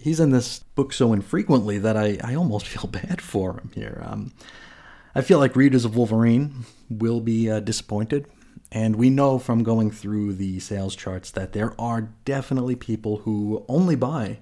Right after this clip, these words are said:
uh, the flagship X-Men and Wolverine. They don't buy the other books. So if you're buying this, you're gonna be disappointed.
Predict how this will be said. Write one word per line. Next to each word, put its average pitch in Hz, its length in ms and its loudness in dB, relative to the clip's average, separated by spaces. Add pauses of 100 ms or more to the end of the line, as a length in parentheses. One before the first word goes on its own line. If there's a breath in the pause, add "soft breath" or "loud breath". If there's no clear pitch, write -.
(500 soft breath)
uh, 113 100 0
the 98 80 -4
flagship 113 540 0
X-Men 104 480 -4 (180)
and 98 160 -8
Wolverine. 95 540 -2
They 92 120 -6
don't 95 180 -2
buy 95 180 -4
the 95 120 -6
other 90 140 -6
books. 98 360 -4
So 98 260 -2
if 90 120 -6
you're 139 140 0
buying 123 500 0
this, 135 480 -6 (1000 loud breath)
you're 113 140 -10
gonna 131 220 -6
be 139 100 -2
disappointed. 135 760 2